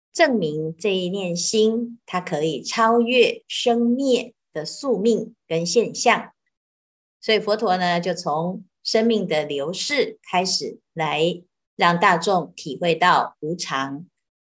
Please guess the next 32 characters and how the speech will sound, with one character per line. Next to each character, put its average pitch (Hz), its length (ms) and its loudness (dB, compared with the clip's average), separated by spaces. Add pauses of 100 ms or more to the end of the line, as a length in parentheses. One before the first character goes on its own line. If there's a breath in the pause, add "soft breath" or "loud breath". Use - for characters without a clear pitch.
(180)
那 196 80 2
我 185 60 4
们 170 200 2
前 175 280 0
面 220 340 2
几 160 160 -10
天 214 300 2
呢， 190 360 2
已 156 120 -8
经 185 400 -6
谈 156 280 -2
了 165 140 0
很 131 260 -6
多 202 500 4 (260)
关 - 280 2
于 147 320 -6 (160)
老 156 480 0
的 151 120 -4
这 180 120 -6
件 175 220 -2
事 254 260 -4
情。 - 300 -6 (1120)
那 190 100 2
佛 196 200 4
陀 202 280 6
就 202 220 -2
继 262 240 -4
续 233 240 0
在 170 240 2
问， 208 320 2 (840)
我 175 100 -2
们 262 360 2